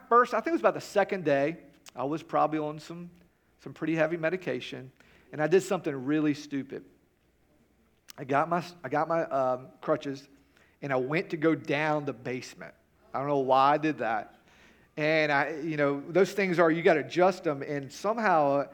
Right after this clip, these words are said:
I got kinda too high and too forward going. And, uh,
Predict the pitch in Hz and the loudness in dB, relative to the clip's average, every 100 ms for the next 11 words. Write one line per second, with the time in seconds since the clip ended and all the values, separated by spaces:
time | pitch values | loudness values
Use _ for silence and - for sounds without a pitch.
0 | - _ - 143 151 147 131 - - - | -16 _ -6 0 4 4 2 -4 -20 -10
1 | - 151 123 - 175 135 143 143 160 151 | -4 -4 -4 -6 -8 -2 2 6 6 4
2 | 135 127 160 139 - 147 160 160 151 165 | -2 -8 -6 -6 -6 -2 0 0 0 0
3 | 170 175 - - - - - - - - | -2 -4 -10 -18 -18 -16 -14 -14 -12 -2
4 | 160 160 160 156 151 143 131 | 4 4 4 4 6 6 4